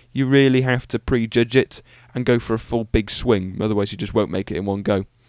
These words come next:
Now, let's get to the proper specs. Nought to sixty miles per hour. This is probably more relevant than top speed and all of that rubbish. Nought to sixty miles per hour in the Panda is nine point five seconds,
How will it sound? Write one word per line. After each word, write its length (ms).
Now, 260
let's 120
get 240
to 100
the 100
proper 340
specs. 640
Nought 360
to 100
sixty 540
miles 360
per 180
hour. 280
This 160
is 180
probably 140
more 180
relevant 400
than 120
top 220
speed 400
and 80
all 100
of 80
that 140
rubbish. 420
Nought 180
to 100
sixty 400
miles 260
per 160
hour 160
in 80
the 60
Panda 320
is 100
nine 300
point 260
five 220
seconds, 580